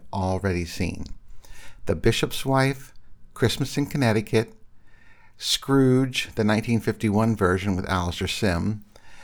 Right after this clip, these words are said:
Little Women, Holiday Inn, I'm Linda Mason. That's for Nessa if she's still listening. Uh, The Man Who Came to Dinner. And then we saw this new one on Netflix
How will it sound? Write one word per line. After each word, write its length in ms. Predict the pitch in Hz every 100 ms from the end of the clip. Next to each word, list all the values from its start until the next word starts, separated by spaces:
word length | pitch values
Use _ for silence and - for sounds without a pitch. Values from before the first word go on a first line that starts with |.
| - -
Little 380 | 101 117 131 127
Women, 520 | 107 90 101 120 113 - - - -
Holiday 500 | 110 101 110 131 143
Inn, 540 | 101 95 92 104 104 - -
I'm 280 | 107 110 113
Linda 200 | 110 120
Mason. 580 | 113 87 - 87 113 117 - - - - - -
That's 200 | 98 -
for 300 | - 78 78 101
Nessa 420 | 92 90 - 78
if 80 | -
she's 220 | - 82
still 160 | -
listening. 540 | 78 - - 82 85 82 - - - - -
Uh, 180 | 101 - - - -
The 140 | 101
Man 260 | 95 104 110
Who 100 | 139
Came 260 | - 135 139
to 100 | 170
Dinner. 500 | 117 90 104 135 - - - - - - -
And 100 | 117
then 80 | 139
we 80 | 170
saw 160 | 165 143
this 240 | 127 -
new 180 | 123 135
one 140 | 127
on 360 | 110 104 95 -
Netflix 520 | 110 107 - 87 -